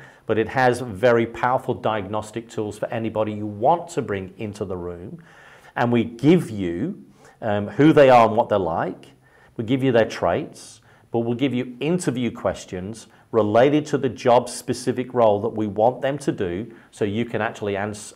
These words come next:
ask those questions in a very, very powerful way. And that's what, uh, I find really, really helpful.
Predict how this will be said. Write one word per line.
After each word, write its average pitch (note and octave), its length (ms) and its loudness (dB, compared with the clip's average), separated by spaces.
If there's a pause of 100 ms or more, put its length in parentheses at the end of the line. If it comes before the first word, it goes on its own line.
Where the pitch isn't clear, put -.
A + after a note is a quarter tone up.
ask A#2+ 300 -2
those A2 200 0
questions G#2+ 480 -6
in G#2 120 -4
a F#2+ 40 -4
very, A2 520 0 (240)
very F#2+ 360 -2
powerful F#2 560 -6
way. E2+ 320 -4 (560)
And G#2 140 -4
that's D3 260 4
what, - 300 2
uh, A2+ 240 6
I A#2 120 4
find G#2+ 460 -2
really, A#2+ 280 2
really G#2+ 260 0
helpful. G#2+ 600 -6